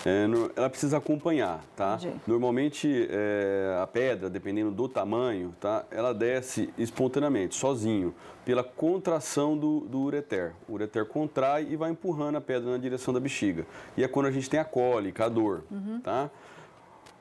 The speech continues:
Speaker 1: A parte mais estreita do caminho é a, é o, a entradinha na bexiga. Então, normalmente a pedra desce, desce, desce. Quando chega na entradinha da bexiga,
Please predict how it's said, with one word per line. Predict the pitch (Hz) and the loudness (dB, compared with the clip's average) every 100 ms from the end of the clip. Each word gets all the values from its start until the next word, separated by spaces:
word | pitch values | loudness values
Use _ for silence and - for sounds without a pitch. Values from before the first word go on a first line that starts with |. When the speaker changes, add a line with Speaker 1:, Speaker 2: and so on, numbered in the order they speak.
| - | -8
Speaker 1:
A | 104 | -4
parte | - 190 175 | 0 0 0
mais | 220 | 0
estreita | 196 180 175 160 | -2 0 2 2
do | 135 120 | -2 -2
caminho | 120 123 165 160 131 | -2 0 0 2 2
é | 131 | 0
a, | 127 - - | -4 -14 -6
é | 120 | -4
o, | 135 - - - | -6 -10 -20 -10
a | 135 | -4
entradinha | 156 165 175 143 156 240 | -4 0 -2 0 -2 0
na | 226 | -2
bexiga. | 208 185 127 92 87 | -2 -2 -2 0 -2
Então, | 90 131 | 0 2
normalmente | 143 143 131 | 2 2 0
a | 147 | 0
pedra | 135 | 2
desce, | 127 143 - | 2 0 0
desce, | 143 139 | 0 2
desce. | 151 156 | 0 2
Quando | 156 147 | 0 0
chega | - 180 175 | 2 2 2
na | 170 170 208 | 0 0 2
entradinha | 277 180 160 143 | 0 0 0 2
da | 135 | 2
bexiga, | 120 117 - 175 147 107 | 0 -2 0 2 2 0